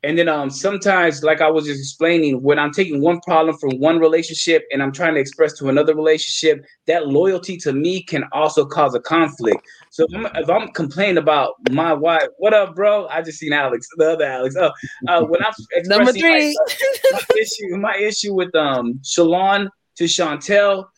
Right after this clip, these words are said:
Speaker 1: Chantel's loyalty at the beginning because their relationship did not progress can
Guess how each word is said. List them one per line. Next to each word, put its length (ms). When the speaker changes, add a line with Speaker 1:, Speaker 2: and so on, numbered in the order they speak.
Speaker 1:
Chantel's 520
loyalty 440
at 60
the 80
beginning 440
because 220
their 140
relationship 460
did 100
not 280
progress 580
can 420